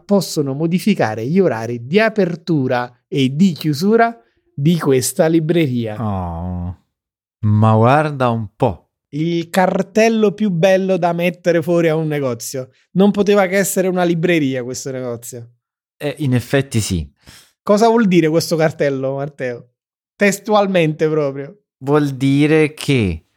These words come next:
Speaker 2: eh, il, eh, diciamo, eventuali ritardi nell'apertura saranno dovuti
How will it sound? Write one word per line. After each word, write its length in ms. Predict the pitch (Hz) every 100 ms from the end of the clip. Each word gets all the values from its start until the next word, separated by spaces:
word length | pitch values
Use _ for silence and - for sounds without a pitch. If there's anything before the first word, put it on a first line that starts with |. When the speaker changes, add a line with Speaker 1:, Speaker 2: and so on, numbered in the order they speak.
| _ _ _ _
Speaker 2:
eh, 840 | 107 104 98 101 101 101 98 - -
il, 360 | 131 123 123
eh, 540 | 123 120 117 117 117 113
diciamo, 580 | 110 120 117 117 113 113
eventuali 1300 | - 120 123 120 - 127 135 151 147 139 131 123 120
ritardi 1160 | 113 139 139 123 117 113 107 101 107 104 101 98
nell'apertura 1160 | 101 107 107 107 120 135 - - 135 139 143
saranno 540 | 131 127 120 127 123 117
dovuti 840 | 120 117 117 123 123 131 127